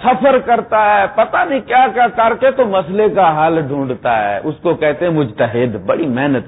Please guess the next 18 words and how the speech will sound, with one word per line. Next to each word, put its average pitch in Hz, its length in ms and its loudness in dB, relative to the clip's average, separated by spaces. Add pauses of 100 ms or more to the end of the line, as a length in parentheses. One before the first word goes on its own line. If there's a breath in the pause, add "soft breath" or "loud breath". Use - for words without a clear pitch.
(100)
کی 98 200 -10
ہے۔ - 80 -10 (800)
مجتہد 156 480 2
کا 165 80 2
مطلب 151 380 -2
ایسے 151 200 -2
نہیں 208 100 -8
کہ 180 60 -2 (380)
پڑھ 165 160 2
پڑھ 156 160 0
کر 147 120 0
کے 123 120 -4
فتوے 151 260 0
دیتا 131 280 -2
رہتا 123 220 -4
رات 101 340 -8
دن، 95 120 -12
وہ 135 200 -10